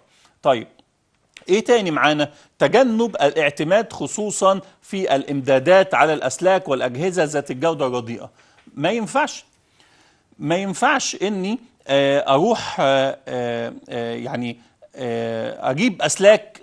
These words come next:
آه، رديئة، او ان انا، آه، استرخص، آه، يعني الارخص في الاسلاك، آه، اجيب ارخص نوع بحيث ان انا يبقى وفرت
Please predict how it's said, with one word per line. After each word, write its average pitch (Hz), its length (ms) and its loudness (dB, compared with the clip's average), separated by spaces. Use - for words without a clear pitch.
آه، 123 600 -8
رديئة، 160 540 0
او 175 400 2
ان 131 180 -4
انا، 160 360 -2
آه، 123 340 -2
استرخص، - 720 -2
آه، 117 100 -6
يعني 110 360 -6
الارخص 175 560 0
في 196 260 -8
الاسلاك، 170 560 -2
آه، 123 240 -2
اجيب 175 300 -4
ارخص 180 400 -2
نوع 185 220 0
بحيث 160 340 -6
ان 156 100 -8
انا 185 200 -4
يبقى 135 440 -4
وفرت 170 600 -2